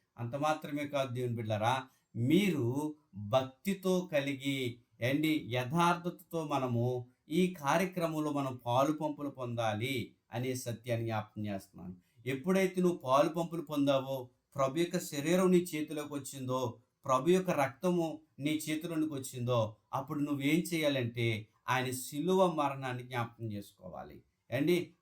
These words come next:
ఆయన పునరుద్ధానాన్ని మనం జ్ఞాపకం చేసుకోవాలి. ఎస్, నా పాపముల కొరకే కాదు ప్రభా నువ్వు చచ్చిపోయావు,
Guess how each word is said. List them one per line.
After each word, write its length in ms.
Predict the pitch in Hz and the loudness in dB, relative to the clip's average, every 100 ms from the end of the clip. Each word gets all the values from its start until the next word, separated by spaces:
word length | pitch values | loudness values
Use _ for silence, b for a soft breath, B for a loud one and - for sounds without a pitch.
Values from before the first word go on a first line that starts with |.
| 117 | -2
ఆయన 200 | 139 147 | 0 0
పునరుద్ధానాన్ని 1000 | - 151 165 185 180 180 180 180 180 175 | -2 -2 2 2 0 2 2 2 0 0
మనం 140 | 165 | 0
జ్ఞాపకం 460 | 143 131 113 127 120 | 2 0 -2 -6 -4
చేసుకోవాలి. 400 | 113 - 101 120 | -4 -6 -6 0
ఎస్, 280 | 151 151 - _ - | 0 0 -10 _ -6
నా 160 | 117 120 | 0 0
పాపముల 560 | 127 127 151 170 170 | 2 2 2 -2 -8
కొరకే 360 | 151 156 - 156 | -4 -4 -4 -6
కాదు 240 | 147 139 | -4 -4
ప్రభా 300 | 139 135 131 | -6 -6 -4
నువ్వు 260 | 131 123 120 | -4 -6 -8
చచ్చిపోయావు, 500 | 104 - 127 123 | -10 -8 -4 -2